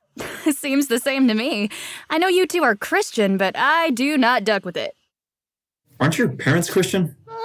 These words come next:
Speaker 1: yeah. My mom more so, but if I came out to them as lesbian, they'd go crazy. Even though my dad wants me to go to church, he doesn't force me, so that's a plus when I stay with him. My mom makes me go, and it's just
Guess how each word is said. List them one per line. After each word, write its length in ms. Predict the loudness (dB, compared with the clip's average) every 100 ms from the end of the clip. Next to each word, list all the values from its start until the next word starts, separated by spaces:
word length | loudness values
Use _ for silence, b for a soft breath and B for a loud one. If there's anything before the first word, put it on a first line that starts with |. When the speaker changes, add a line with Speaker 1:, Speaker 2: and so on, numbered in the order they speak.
| -2 0
Speaker 1:
yeah. 340 | 2 2 2 0 -2 B -4
My 140 | 2
mom 240 | 4 4
more 220 | 4 2 0
so, 260 | -2 -2
but 80 | -2
if 80 | 0
I 120 | -2
came 240 | 0 0
out 140 | 0 0
to 60 | 0
them 140 | 2
as 220 | 0 -4 -6
lesbian, 500 | -6 -4 -4 -4 -4 B B B B _
they'd 160 | -6 0
go 140 | 0
crazy. 680 | 0 0 0 0 0 -4 -4 B B B
Even 200 | -2 2
though 80 | 4
my 100 | 4
dad 260 | 4 2 4
wants 260 | 2 2
me 120 | 2 2
to 60 |
go 100 | 4
to 100 | 2
church, 500 | 0 0 0 -2 -14 -18 _
he 100 | -2 0
doesn't 260 | 2 0
force 240 | 2 0 0
me, 140 | -6
so 140 | -2 0
that's 180 | 0
a 40 | 0
plus 320 | -2 -4 -2
when 120 | -2
I 60 | 0
stay 180 | 0 -2
with 140 | -2
him. 260 | -4 -8 -14 B B B B _
My 140 | -2
mom 360 | 2 4 6 6
makes 260 | 4 2 0
me 140 | 2
go, 340 | 2 2 2
and 160 | -2 -2
it's 140 | -4
just 220 | -6 -8